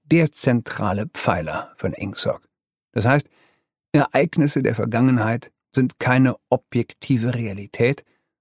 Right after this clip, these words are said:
sondern nur eine Ansammlung menschlicher Erinnerungen und schriftlicher Aufzeichnungen.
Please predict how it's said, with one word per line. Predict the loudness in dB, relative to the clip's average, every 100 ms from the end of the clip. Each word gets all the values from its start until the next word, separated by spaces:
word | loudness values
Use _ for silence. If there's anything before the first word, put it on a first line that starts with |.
| _ _ _
sondern | 2 4 6
nur | 4 4 2
eine | -2 0
Ansammlung | 2 4 4 4 4 4 2 0 -2
menschlicher | 0 2 2 0 -2 0 -2 -2
Erinnerungen | -6 0 2 4 4 4 4 2 -2 _ _ -6
und | -2
schriftlicher | -2 0 0 0 -4 -2 -4 -2
Aufzeichnungen. | -6 -6 -8 -8 -10 -8 -6 -8